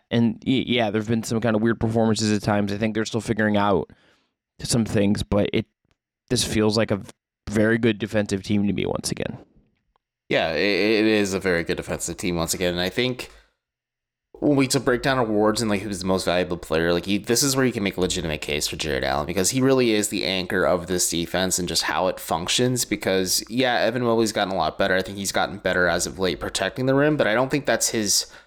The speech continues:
Speaker 2: core essence as a player, at least right now, just because he just doesn't possess the size to bang with some of the bigger centers. Like, w-, as of we're recording this, the Cavs have yet to play the seventy-sixers, so I'm interested to see how Evan Mobley defends, uh, Joel Embiid with Jared Allen still out against the seventy-sixers on Wednesday. So,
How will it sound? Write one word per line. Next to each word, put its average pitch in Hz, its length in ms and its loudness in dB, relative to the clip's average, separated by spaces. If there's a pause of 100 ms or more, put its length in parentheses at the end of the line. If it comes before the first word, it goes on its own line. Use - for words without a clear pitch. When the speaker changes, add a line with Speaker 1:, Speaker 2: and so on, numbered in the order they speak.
(300)
Speaker 2:
core 127 440 2
essence 98 460 0
as 90 80 -2
a 92 60 -2
player, 90 280 0
at 67 80 0
least - 200 -2
right 73 160 0
now, 120 260 0
just - 140 -6
because 117 180 -2
he 113 80 0
just 117 220 0
doesn't 113 220 0
possess 107 340 2
the 92 80 -2
size 90 380 0
to 98 80 -6
bang 95 300 -2
with 98 120 -2
some 90 140 -4
of 82 40 -8
the 78 60 -6
bigger 80 220 -4
centers. 120 420 2
Like, 98 320 0 (500)
w-, - 180 -2
as 127 200 2
of 123 100 -2
we're 120 160 4
recording 107 460 0
this, 92 160 0
the 95 60 -4
Cavs 92 260 -2
have 95 80 -8
yet 101 140 0
to - 40 -18
play 92 140 0
the 82 60 -4
seventy-sixers, 87 760 0
so 92 120 2
I'm 92 120 -2
interested 117 320 0
to 120 80 0
see 110 220 0
how 104 120 0
Evan 98 200 -2
Mobley 98 240 0
defends, 139 640 -2
uh, 87 200 2
Joel 92 320 0
Embiid 85 220 -2
with 85 100 -4
Jared 85 280 2
Allen 82 220 0
still 73 280 0
out 73 160 0
against 78 260 -4
the 82 60 -2
seventy-sixers - 640 -2
on 67 120 -6
Wednesday. 60 440 -2
So, 87 420 0